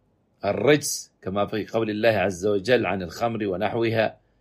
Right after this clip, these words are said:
"يا أيها الذين آمنوا إنما الخمر والميسر والأنصاب والأزلام رجس من عمل الشيطان".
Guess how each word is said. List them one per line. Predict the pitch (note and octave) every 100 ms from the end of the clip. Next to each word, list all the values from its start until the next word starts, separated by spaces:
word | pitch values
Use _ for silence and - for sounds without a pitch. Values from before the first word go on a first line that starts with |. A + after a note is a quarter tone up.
| _ _ _ -
"يا | A#2
أيها | G#2+ G2
الذين | F#2 F2+ F2+
آمنوا | E2+ A#2+ B2+ B2 A#2+ -
إنما | F#2 F2
الخمر | F2 - B2+ C3+ A#2
والميسر | F#2+ F#2 F#2 C3 B2+ B2+ A#2+
والأنصاب | G#2+ F2+ F#2+ F2 B2 C3+ A#2+
والأزلام | A#2+ G#2 F2+ F#2+ B2+ C3+ A#2
رجس | A2 C#3+ - -
من | D3 C3+ A2+
عمل | G2+ A2
الشيطان". | G2+ - F2+ E2+ F#2+ F2